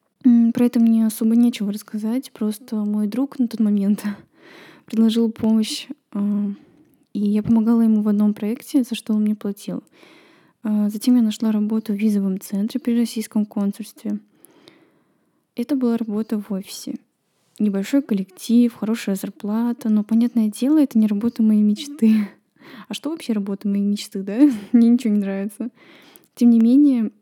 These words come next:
м, мне очень даже нравилась эта работа. И первые полгода я ходила прям с удовольствием. У меня было много мотивации, я надеялась, что меня переведут в бэк-офис. А, там нужно было работать с документами и практически не контактировать с клиентами.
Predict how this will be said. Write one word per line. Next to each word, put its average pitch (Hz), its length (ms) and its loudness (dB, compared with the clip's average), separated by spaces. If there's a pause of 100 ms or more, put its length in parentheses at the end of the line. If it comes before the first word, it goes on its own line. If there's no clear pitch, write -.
(140)
м, 208 280 2
мне 220 160 4
очень 214 260 -2
даже 196 200 -4
нравилась 190 500 -2
эта 196 160 -8
работа. 190 480 -6 (600)
И 208 180 -2
первые 240 280 2
полгода 233 460 -6
я 254 120 0
ходила 226 360 -2
прям 220 240 -4
с - 80 -14
удовольствием. 190 720 -6 (240)
У 202 40 -2
меня 214 160 2
было 214 200 0
много 233 320 2
мотивации, 214 800 -6
я 202 100 -2
надеялась, 202 460 -2
что - 180 -6
меня 196 180 0
переведут 196 480 -4
в 208 40 -10
бэк-офис. 226 840 -8 (600)
А, 214 320 -4
там 240 180 2
нужно 233 280 4
было 208 540 -2 (680)
работать 214 380 0
с - 40 -12
документами 233 840 2
и 208 100 -6
практически - 600 -4
не 202 160 4
контактировать 196 800 -2
с - 40 -18
клиентами. 185 720 -2